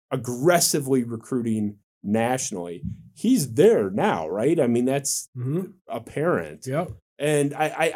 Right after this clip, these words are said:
Speaker 1: I think that's where, uh, here, okay, here's the Barry Alvarez quote. So we talked about this last night with Solari.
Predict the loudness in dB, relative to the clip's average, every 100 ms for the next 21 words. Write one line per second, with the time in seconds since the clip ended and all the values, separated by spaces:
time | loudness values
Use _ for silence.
0 | -2 -4 -2 -2 -2 0 2 2 0 0
1 | 0 0 0 2 0 -2 -2 -2 2 4
2 | 4 4 2 0 -2 -4 -4 -4 0 2
3 | 0 0 -2 -2 -2 -2 -2 -4 -6 -2
4 | 2 2 0